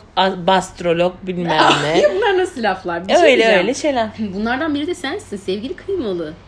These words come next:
Speaker 1: Ben ne yapayım, ben
Speaker 2: Sen za-,
Speaker 1: çaresiz.
Speaker 2: sen zaten ya bu en başından birisin yani aslında, e, pandemiden de önce diyebiliriz.
Speaker 1: Ben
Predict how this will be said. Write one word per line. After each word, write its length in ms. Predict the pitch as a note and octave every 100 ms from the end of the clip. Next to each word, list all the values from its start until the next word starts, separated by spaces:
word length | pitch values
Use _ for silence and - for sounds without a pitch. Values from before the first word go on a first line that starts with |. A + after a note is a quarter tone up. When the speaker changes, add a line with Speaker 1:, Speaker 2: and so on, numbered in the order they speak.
| -
Speaker 1:
Ben 540 | E3 E3 F#3+ G#3+ F#3
ne 60 | F#3+
yapayım, 300 | B3 B3 A3
ben 120 | G#3+
Speaker 2:
Sen 80 | G#3
za-, 40 |
Speaker 1:
çaresiz. 360 | G#3+ G3+ G3+ C4 E4
Speaker 2:
sen 60 |
zaten 300 | D4+ E4+ A#4+
ya 240 | D4+ C#4+ C4 F#3+
bu 180 | B3+ F4+ - - - -
en 200 | B3+ D#4+
başından 460 | - - B3 B3+ A3+
birisin 320 | F#3 - G3
yani 360 | F3 F3 F#3 F3
aslında, 360 | G#3+ G#3 G#3
e, 320 | F#3+ F#3+ F#3+ F#3 F3+ - -
pandemiden 540 | G3+ G#3 A3 A3 A3+ G3+
de 60 |
önce 280 | F3 F3 E3+
diyebiliriz. 380 | F3 D#3+ D#3+ D3+ - - -
Speaker 1:
Ben 380 | F3+ E3 E3+ E3+